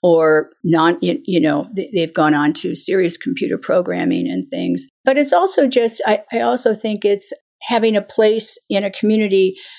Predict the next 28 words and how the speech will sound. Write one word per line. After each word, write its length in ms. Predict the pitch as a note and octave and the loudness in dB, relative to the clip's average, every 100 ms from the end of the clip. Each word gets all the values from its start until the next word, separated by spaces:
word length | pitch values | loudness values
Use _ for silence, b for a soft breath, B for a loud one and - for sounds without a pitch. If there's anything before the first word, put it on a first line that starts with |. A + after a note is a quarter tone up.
| B F3+ | B -2
that 420 | F#3+ F#3 F3+ - - | 0 0 -2 -6 -2
is 200 | F#3 F3+ | -2 0
respected 560 | F#3 - A3+ G#3+ G#3+ G#3 | -2 0 0 2 2 2
and 160 | F#3+ | 0
people 300 | F#3+ G#3 G3+ | 0 0 0
feel 240 | F#3+ G3+ G3 | 0 0 0
that 160 | F#3+ | 0
they 120 | F#3+ F3+ | 0 0
can 180 | F3+ | -4
come 240 | - G3+ G3 | -2 -4 -2
to, 240 | - G3 | -2 -2
that 180 | F#3+ F#3 | -2 -2
is 220 | E3+ F3 | 0 0
safe, 320 | G3+ G3 G3 | 2 2 0
especially 500 | - - G3 - F#3+ | -4 -2 -2 -2 -4
during 340 | F#3 F3+ F3 F3+ | -2 -2 0 -2
these 220 | E3+ F3 | -4 -4
very 200 | F#3 F3 | -2 -2
partisan 540 | F3 - G3+ G3 F#3+ F#3 | -2 0 0 0 -4 -6
times, 480 | F#3+ F3+ F3+ F3+ - B B B - | -4 -2 -2 -4 -10 B B B -4
and 200 | G3+ G3+ | -2 0
talk 320 | - A3+ A3+ | 0 0 0
about 480 | G#3 E3+ E3 F3 - - | 0 2 2 0 -4 -2
ideas 680 | F3+ F3 F3+ F3 F#3+ G#3 - | 0 0 2 2 2 0 0
and 180 | F3 D3+ | -4 -2
thoughts 460 | D#3+ D#3+ F3+ - | -2 0 0 -2
and 120 | F3+ F3 | -4 -6
philosophies 840 | F3 E3+ E3+ G3+ F#3 F3+ F#3 | -4 -2 -2 -4 -6 0 0